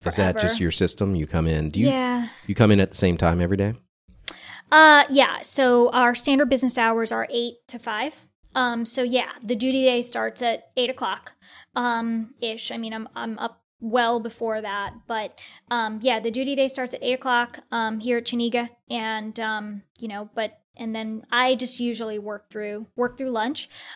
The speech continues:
Speaker 2: Um, and because I work through lunch, I usually, um, kind of cut off a little bit, like, at four, um, just to, um, basically prepare my kids' dinner. And, um,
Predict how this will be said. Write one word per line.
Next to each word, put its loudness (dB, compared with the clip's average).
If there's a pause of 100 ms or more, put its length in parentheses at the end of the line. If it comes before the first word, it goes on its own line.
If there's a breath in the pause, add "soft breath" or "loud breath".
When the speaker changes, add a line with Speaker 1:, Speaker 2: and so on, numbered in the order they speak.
(120 loud breath)
Speaker 2:
Um, 4
and 2
because -2
I 2
work -2
through -4
lunch, -4
I 0
usually, -2 (320 loud breath)
um, -2
kind 2
of -6
cut 0
off 4
a 4
little 0
bit, 2
like, -8
at -14
four, -2 (440 loud breath)
um, 2
just 0 (140)
to, -2
um, -6
basically 0
prepare -10
my -12
kids' -14
dinner. -6 (920)
And, 4 (140)
um, 0